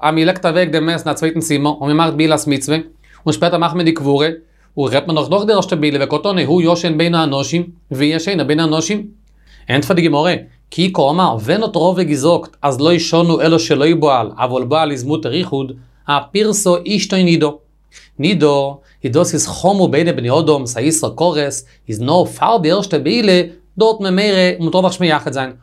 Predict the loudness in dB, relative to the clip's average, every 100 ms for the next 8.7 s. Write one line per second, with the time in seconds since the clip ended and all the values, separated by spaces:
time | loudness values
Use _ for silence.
0 | _ -8 -4 0 0 0 -4 -2 0 2
1 | 2 2 2 2 -2 -4 0 0 0 -2
2 | -4 -2 -4 -4 -2 2 2 0 -6 -6
3 | 0 0 0 0 -2 -8 _ _ -12 -10
4 | -4 -2 -2 -2 -2 0 0 -2 -4 -2
5 | 0 0 0 -2 0 -2 -2 -6 -4 -2
6 | -2 -2 -2 0 0 0 -2 -2 0 0
7 | 0 -6 _ -4 0 0 0 0 2 2
8 | 0 -4 -4 0 0 2 0